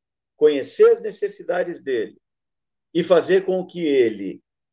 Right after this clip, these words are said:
traga uma proposta, você criou um ambiente para o comprador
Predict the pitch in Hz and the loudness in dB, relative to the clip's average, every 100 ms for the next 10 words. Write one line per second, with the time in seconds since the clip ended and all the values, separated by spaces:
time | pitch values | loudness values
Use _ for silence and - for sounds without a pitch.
0 | _ 175 220 220 - 113 - - 135 123 | _ 4 6 4 2 0 -2 -10 -8 -8
1 | 123 120 - 165 170 - 101 87 _ _ | -2 -2 2 2 2 -8 -18 -18 _ _
2 | _ - 147 - 170 214 208 196 202 269 | _ -6 -6 -2 -6 -6 -6 4 4 4
3 | 285 247 208 180 143 135 117 117 139 - | 0 -8 -6 -8 -8 -8 -6 -6 -10 -16
4 | 254 285 _ _ _ _ 165 156 156 - | -20 -20 _ _ _ _ 2 4 4 2
5 | - 277 277 240 180 156 139 104 | 0 0 2 0 0 2 2 2